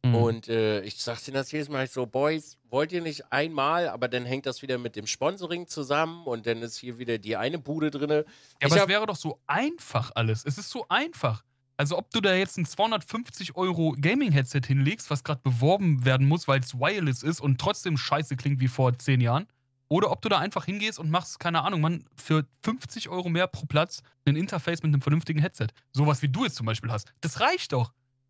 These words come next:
Speaker 1: Zum Beispiel. Die gibt's ja auch recht günstig von, äh, Thomann Eigenmarke.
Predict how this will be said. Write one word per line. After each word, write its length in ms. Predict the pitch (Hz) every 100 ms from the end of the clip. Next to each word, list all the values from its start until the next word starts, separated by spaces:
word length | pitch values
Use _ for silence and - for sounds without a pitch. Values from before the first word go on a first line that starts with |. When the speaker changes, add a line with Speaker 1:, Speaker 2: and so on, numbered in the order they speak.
| _
Speaker 1:
Zum 140 | - 127
Beispiel. 400 | 110 104 - 113 _ _ _ -
Die 60 |
gibt's 180 | 143 202
ja 80 | -
auch 140 | 254
recht 180 | 240 165
günstig 340 | 214 196 190 -
von, 260 | 180 170
äh, 80 | 151
Thomann 280 | - 226 226
Eigenmarke. 540 | 262 208 120 110 107